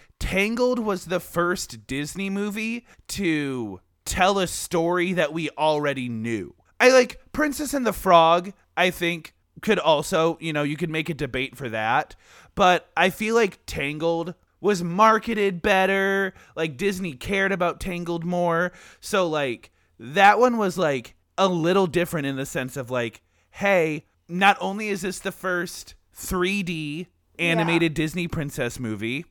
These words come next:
Speaker 1: it's also a story that you know. And, like, when you're eleven, you're like, "Oh, whoa. Okay, hold on. Wait a minute. Hold on."
Speaker 2: Were we
Speaker 1: I, I, like,
Speaker 2: eleven?
Speaker 1: you, I, there was a little bit of vested interest in this one.
Speaker 2: Were we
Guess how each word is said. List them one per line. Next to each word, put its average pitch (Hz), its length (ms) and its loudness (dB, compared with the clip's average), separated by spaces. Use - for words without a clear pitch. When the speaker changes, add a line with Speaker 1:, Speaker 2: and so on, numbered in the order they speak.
Speaker 1:
it's 175 240 -4
also 180 680 2
a 165 120 0
story 151 480 -2
that 160 220 -2
you 190 120 -2
know. 156 520 4
And, 147 320 -2
like, 139 300 -2
when 139 260 -4
you're 170 260 2
eleven, 170 840 2
you're 156 160 -2
like, 156 420 0
"Oh, 170 300 4
whoa. 135 720 2
Okay, 190 260 -2
hold 185 240 4
on. 131 460 6
Wait 190 220 0
a 170 40 0
minute. 135 300 -4
Hold 180 220 2
on." 110 420 2
Speaker 2:
Were 208 280 -8
we 220 60 6
Speaker 1:
I, 202 120 12
I, 180 280 6
like, 170 220 6
Speaker 2:
eleven? 427 240 -2
Speaker 1:
you, 202 120 -2
I, 190 140 2
there 196 180 -2
was 202 120 -2
a 220 40 0
little 226 200 4
bit 214 100 2
of 160 100 0
vested 180 400 2
interest 165 480 -4
in 123 120 -4
this 107 240 -8
one. 82 280 -14
Speaker 2:
Were 226 300 -2
we 466 160 2